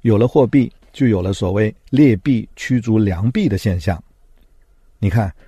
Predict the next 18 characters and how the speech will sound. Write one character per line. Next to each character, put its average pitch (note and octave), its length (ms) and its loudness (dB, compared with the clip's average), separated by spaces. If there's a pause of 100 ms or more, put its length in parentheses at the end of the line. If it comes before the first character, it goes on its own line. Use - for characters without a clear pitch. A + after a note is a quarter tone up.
他 C3 140 -2
们 B2+ 100 4
用 B2+ 140 4
的 G#2+ 80 0
是 A2 140 -4
香 A#2+ 240 2
烟 A#2+ 200 2
吧？ F#2+ 240 -2 (280)
用 D#3 120 2
的 B2+ 80 2
是 B2+ 140 -2
好 F2 280 -8
烟 D3 340 2
还 - 120 -6
是 A2 80 0
坏 C3 220 0
烟 A2+ 180 2
啊？ A#2+ 220 -2